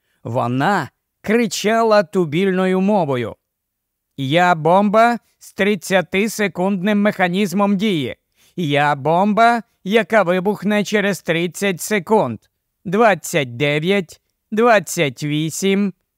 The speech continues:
двадцять сім". Передбачалося, що ця штука має добряче попсувати їм нерви. Напевно, так і було.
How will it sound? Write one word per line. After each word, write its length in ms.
двадцять 680
сім". 600
Передбачалося, 1160
що 280
ця 380
штука 580
має 420
добряче 720
попсувати 880
їм 240
нерви. 500
Напевно, 880
так 300
і 80
було. 420